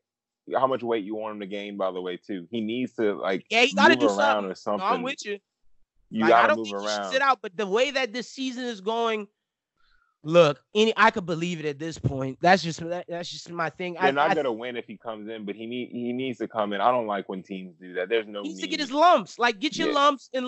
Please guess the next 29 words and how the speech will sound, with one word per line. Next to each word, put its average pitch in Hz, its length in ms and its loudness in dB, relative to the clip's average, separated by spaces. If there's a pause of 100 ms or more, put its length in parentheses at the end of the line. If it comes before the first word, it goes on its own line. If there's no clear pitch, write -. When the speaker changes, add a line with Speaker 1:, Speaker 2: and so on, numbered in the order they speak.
Speaker 2:
and, 240 180 -2
and, 233 220 -2
like, 202 380 0 (600)
make 240 260 0
you 262 120 -2
wanna 226 360 0
get 190 260 -6
better 214 300 0
and 180 180 -6
wanna 220 240 -2
get 208 140 -4
better 202 160 2
in 190 80 -2
the 185 60 -2
offseason, 185 420 -6
and 185 100 -8
you 160 60 -16
can 190 140 -8
build 214 240 -2
that 202 120 -4
chemistry 196 320 -2
with 175 120 0
Brandon 180 260 -4
Ingram 175 220 -6
'cause 160 160 -4
y'all 240 160 10
are - 20 8
the 175 80 6
future, 208 420 4